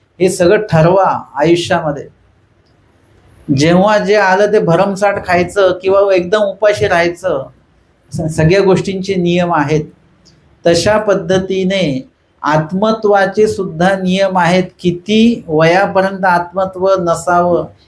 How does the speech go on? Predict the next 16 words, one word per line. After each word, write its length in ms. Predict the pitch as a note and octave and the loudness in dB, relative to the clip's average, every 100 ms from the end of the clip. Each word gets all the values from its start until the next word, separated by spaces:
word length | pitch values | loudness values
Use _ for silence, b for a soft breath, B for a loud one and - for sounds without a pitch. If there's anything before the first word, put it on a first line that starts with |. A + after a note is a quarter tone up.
| _ | _
किती 280 | - F3+ G#3 | -6 -2 2
वयापर्यंत 640 | G3 F#3+ G3 F#3+ F#3+ F#3+ F#3 | 4 4 2 0 -4 -4 -6
ते 180 | G3 | -2
असावं, 840 | G3 D#3+ D#3 - G3 F#3+ F3+ D3 C3+ b _ | -2 0 -4 0 2 2 2 0 -4 b _
आणि 180 | D#3 F#3 F#3 E3+ | 0 0 -2 0
परत 240 | F#3 A3+ A3 | 2 2 2
त्या 120 | A3+ | 0
आत्मत्वाच्या 840 | G3 F#3+ G3+ G#3 F#3 G3+ G3 G#3+ | 0 -2 -4 -4 0 0 0 0
पण 220 | A3 A#3+ A3 | -2 -2 -2
बाहेर 380 | F3 F#3+ G3 | 0 0 0
परत 380 | G#3 - F#3+ G#3 | -2 0 0 2
आपल्याला 380 | G3+ F3+ G3 G3 F#3 | 0 0 0 0 0
निघायचं 460 | E3 D#3 F3 F3 | 0 2 0 0
आहे 100 | F#3+ | -2
बरं 120 | A3 | -2
का. 120 | A#3+ | -8